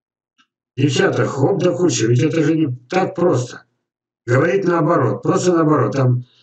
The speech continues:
говорила, обливала, ты, ты там будешь, облейте Хорусом. Здесь пиши, не надо обливать Хорусом. Там, значит, создайте штамп, вот он, искусственный. Видите,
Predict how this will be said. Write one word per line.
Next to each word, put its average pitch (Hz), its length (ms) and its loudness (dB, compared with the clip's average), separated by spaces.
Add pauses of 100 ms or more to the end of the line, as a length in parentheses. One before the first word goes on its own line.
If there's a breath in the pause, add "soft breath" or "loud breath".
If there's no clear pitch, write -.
(220 loud breath)
говорила, 151 640 2
обливала, 151 640 0
ты, 123 180 -6
ты - 320 -4
там 117 180 -2
будешь, 107 200 -4
облейте 120 500 0
Хорусом. 104 480 -4 (440)
Здесь 156 200 0
пиши, 143 300 0
не 214 80 0
надо 196 360 2
обливать 165 320 0
Хорусом. 131 520 -4 (880)
Там, 165 200 0
значит, 160 300 0
создайте 165 520 0
штамп, 147 400 0
вот 131 240 0
он, 127 120 2
искусственный. 123 540 -2
Видите, 139 420 0